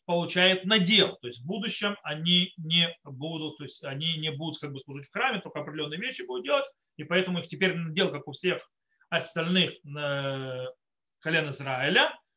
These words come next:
что может быть, что мы предположили, если брать, э, главу Корах, что у них маасер, который они получали, он зависел от того, что у них нету надела.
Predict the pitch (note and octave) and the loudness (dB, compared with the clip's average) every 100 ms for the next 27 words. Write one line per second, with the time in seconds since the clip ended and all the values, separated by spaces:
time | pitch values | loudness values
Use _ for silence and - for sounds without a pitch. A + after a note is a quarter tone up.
0 | - - F#3 G#3 E3+ E3 D4+ D4 G3+ F3 | -12 0 2 4 2 2 0 0 -2 -2
1 | F#3 F3+ F#3 A#3+ A#3 F3+ D3+ F3 E3+ - | -4 0 0 2 0 0 -2 0 0 -2
2 | D#3+ D3 C#3+ C3+ E3 F3+ - E4+ B3 - | -4 -2 -2 -2 2 2 2 2 4 2
3 | - _ _ _ _ _ - F#3 F3 F3+ | -2 _ _ _ _ _ -10 -4 -2 0
4 | F#3+ D#3+ F3+ F3+ - B3 G3 D#3+ F3+ F3+ | 0 2 4 4 6 4 4 2 0 0
5 | G3+ G#3 - E4+ D#4 A3+ G#3+ - A3+ B3+ | 0 0 2 4 4 4 0 -2 -2 0
6 | F3 F#3 A3 A#3+ A3 F#3 G3+ G3+ G3+ - | 2 2 2 -2 -2 0 6 6 6 0
7 | E3+ G#3 - - E3+ F#3 F#3 G3 F#3+ G3+ | 2 2 0 -2 -4 -2 -2 -4 -2 0
8 | F3 F3 - | 2 0 -2